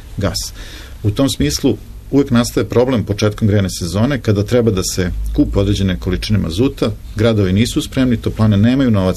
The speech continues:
da to kupe, traže nekakve posebne uslove, onda im država sa robnim rezervama pokušava da pomogne preko robnih rezervi, pošto nis više neće da im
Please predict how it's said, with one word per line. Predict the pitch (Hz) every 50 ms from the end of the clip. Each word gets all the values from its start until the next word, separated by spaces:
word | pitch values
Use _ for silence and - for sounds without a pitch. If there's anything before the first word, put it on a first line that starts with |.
| - -
da | 90
to | 87 - 92 90
kupe, | - - 143 - - -
traže | 113 - - 113 107 98 101
nekakve | 95 101 - 98
posebne | 87 - - 95 95 - - 90 87 104
uslove, | 113 - - - 156 123
onda | 120 120 113
im | 101
država | 98 123 131 139 143 113 95 92 87 - - - - - - - -
sa | - - - 107 101 95 90 87 - - - - - -
robnim | 107 117 127 113 113 101 98
rezervama | 101 113 107 120 117 98 92 87 82 85 85 - - - - - - - - - - - -
pokušava | - 107 - 123 113 - - 98
da | 87 85 87
pomogne | - - 123 135 151 156 143 139 131 120
preko | 110 - 143 151 - - 123
robnih | 113 113 110 104 101 -
rezervi, | 95 90 92 90 110 113 101 98 -
pošto | - - 98 - - -
nis | 110 104 101 - -
više | 98 98 - -
neće | 92 117 120 107 - -
da | 80 82
im | 82 82 82